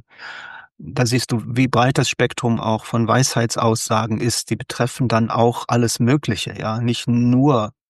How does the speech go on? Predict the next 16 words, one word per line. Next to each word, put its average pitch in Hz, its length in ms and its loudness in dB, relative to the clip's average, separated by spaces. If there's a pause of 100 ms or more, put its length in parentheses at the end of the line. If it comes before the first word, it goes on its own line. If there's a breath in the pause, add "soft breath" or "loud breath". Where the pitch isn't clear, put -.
äh, 113 340 -10
die 117 80 -2
Frage 107 360 -2
des - 160 -6
Geistes. 110 580 -4 (800 loud breath)
Und, 120 480 2
äh, 120 120 2
zum - 160 -2
Beispiel 120 240 2
im 123 120 2
ostasiatischen 120 920 0
Raum, 123 600 0 (260)
ähm, 117 420 0
soweit 113 340 2
ich - 120 -2
das - 720 -4